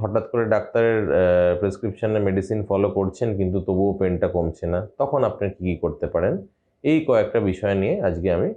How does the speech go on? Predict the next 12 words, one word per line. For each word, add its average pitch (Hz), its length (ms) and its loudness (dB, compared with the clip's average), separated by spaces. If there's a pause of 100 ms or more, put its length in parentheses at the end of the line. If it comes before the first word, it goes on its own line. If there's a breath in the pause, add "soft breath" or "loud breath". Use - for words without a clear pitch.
(340)
ডিসকাস 90 360 -2
করতে 65 300 -8
চলেছি। - 380 -8 (1080)
তো 123 80 0
প্রথমেই 190 520 2
শুরু 175 220 2
করব 156 520 0
পেন 147 280 0
কী 160 220 -2
ভ্যারাইটির 87 540 2
হতে 76 160 -4
পারে। 69 260 -4